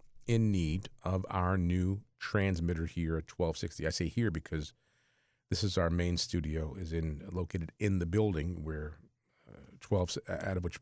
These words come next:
twelve sixty broadcasts, our flagship station, our first major station, twelve sixty A M here in Ewing Township,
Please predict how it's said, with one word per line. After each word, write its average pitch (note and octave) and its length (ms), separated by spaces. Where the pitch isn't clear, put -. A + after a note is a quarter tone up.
twelve F2 260
sixty - 320
broadcasts, F2 800
our C2+ 180
flagship G#2 540
station, - 340
our F#2 80
first C#3+ 300
major G2 460
station, - 500
twelve G2 260
sixty F2+ 340
A E2+ 160
M D#2+ 120
here F2 260
in D#2+ 140
Ewing D#2+ 260
Township, D#2+ 440